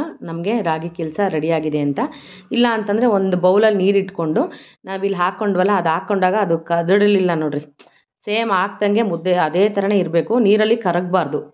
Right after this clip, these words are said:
ಇವಾಗ ನಮಗಿದು ಆಗಿದೆ ಅಂತೇಳ್ಬಿಟ್ಟು ಹೇಳಿ ಅರ್ಥ. ರಾಗಿ ಕಿಲ್ಸ ಇವಾಗ ರೆಡಿಯಾಗಿದೆ. ಇದನ್ನ ನಾವಿವಾಗ, ಹ್ಮ್, ತುಪ್ಪ ಸವರಿರೋಂಥ ತಟ್ಟೆಗೆ ಹಾಕ್ಕೊಳ್ತಾ ಇದ್ದೀವಿ. ನೋಡ್ರಿ ಈ ಥರ ತುಪ್ಪ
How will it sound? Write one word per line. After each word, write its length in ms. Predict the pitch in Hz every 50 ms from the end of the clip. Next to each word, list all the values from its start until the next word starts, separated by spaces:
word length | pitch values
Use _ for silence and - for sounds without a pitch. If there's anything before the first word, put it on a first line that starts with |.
| - 190
ಇವಾಗ 320 | 185 185 202 208 202 202 226
ನಮಗಿದು 420 | 233 202 175 175 175 175 170 202 277 339 - - - - - - _ -
ಆಗಿದೆ 400 | 175 170 175 185 202 202 196 185
ಅಂತೇಳ್ಬಿಟ್ಟು 440 | 175 170 175 170 170 170 165 165 170
ಹೇಳಿ 200 | 170 175 233 370 392 - - -
ಅರ್ಥ. 240 | 151 147 147 - 160 151 151
ರಾಗಿ 280 | 156 156 151 160 185
ಕಿಲ್ಸ 300 | 185 185 185 180 175 -
ಇವಾಗ 260 | 180 170 165 170 170 202 285 381 - - - - - - _ _
ರೆಡಿಯಾಗಿದೆ. 680 | 156 165 165 160 170 175 180 175 165 165 165 185 202 196
ಇದನ್ನ 200 | 180 185 170 170
ನಾವಿವಾಗ, 400 | 165 160 156 165 165 165 165 214 320 403 403 - - - _ _ _ _
ಹ್ಮ್, 360 | 190 185 180 175 170 170 170 175
ತುಪ್ಪ 220 | 208 208 202 220 226
ಸವರಿರೋಂಥ 580 | 220 220 196 180 180 180 170 175 170 170 165 165 160
ತಟ್ಟೆಗೆ 480 | 160 - 156 151 - 180 170 151 170 233 370 370 - - _ _
ಹಾಕ್ಕೊಳ್ತಾ 600 | - 160 165 160 - 180 175 175 175 170 165 165
ಇದ್ದೀವಿ. 360 | 165 165 160 147 151 151 226 381 415 - - - _ _ _ _ _ _ -
ನೋಡ್ರಿ 240 | 165 160 156 170 170
ಈ 20 |
ಥರ 180 | 160 165 165 202 302 349 - - _ _ _ _ _ _
ತುಪ್ಪ 200 | 185 180 - -